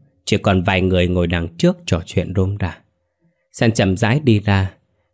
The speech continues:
nhìn ngó xung quanh rồi nhẹ nhàng đi một vòng quan tài mẹ chồng.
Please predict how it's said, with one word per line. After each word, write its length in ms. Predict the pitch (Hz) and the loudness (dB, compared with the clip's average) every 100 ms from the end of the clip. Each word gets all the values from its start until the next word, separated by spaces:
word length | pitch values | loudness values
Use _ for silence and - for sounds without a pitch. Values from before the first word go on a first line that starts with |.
| - | -4
nhìn 220 | 90 82 | -2 0
ngó 180 | 92 131 | 0 0
xung 320 | 165 117 101 | 0 0 0
quanh 260 | 107 95 87 | 0 0 0
rồi 120 | 80 | -2
nhẹ 200 | 90 87 | -4 -4
nhàng 340 | - 87 82 90 | -4 -4 -4 0
đi 80 | 95 | 0
một 200 | 85 - | 0 -4
vòng 240 | 98 82 80 | -4 -4 -4
quan 200 | 101 92 | -4 -4
tài 140 | 87 80 | -6 -6
mẹ 220 | 87 80 - | -6 -8 -8
chồng. 240 | 87 78 | -8 -8